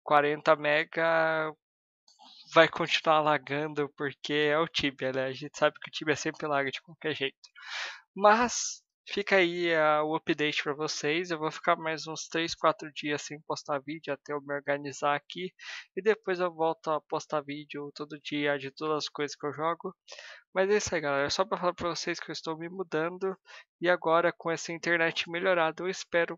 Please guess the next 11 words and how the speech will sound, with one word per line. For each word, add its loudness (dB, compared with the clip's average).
poder -4
fazer, -6
é, 2
mais 4
live 4
stream -10
e -8
tal. 2
E -2
aí, -6
enfim, -6